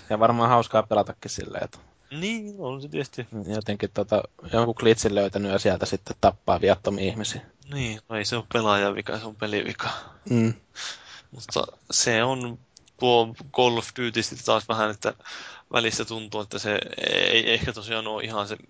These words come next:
Speaker 2: taito vaativin peli, ainakaan siis jos pelataan sillä lailla, niin kuin sitä pelataan jossain tuolla lailla, no, julkisilla servereillä, että siinä on ne, ei ole kaikilla samat aseet käytössä ja sitten on kaiken oman killstreak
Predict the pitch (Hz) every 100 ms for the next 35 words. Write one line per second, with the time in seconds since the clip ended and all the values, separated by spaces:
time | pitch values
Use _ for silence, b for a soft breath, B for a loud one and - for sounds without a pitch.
0 | _ 110 104 98 98 - _ 110 101 101
1 | 104 104 98 101 101 101 104 104 113 107
2 | 104 - 101 98 101 98 107 98 98 95
3 | 98 101 95 92 95 98 98 104 - 104
4 | 98 104 - - - - B B B _
5 | - - - - - 110 107 104 90 101
6 | 107 - 65 - 55 - - - _ -
7 | 58 - - - - _ - 117 104 -
8 | 104 98 98 95 98 98 95 104 101 -
9 | 98 98 - - _ - - - - -
10 | - - - - - - - - - -
11 | -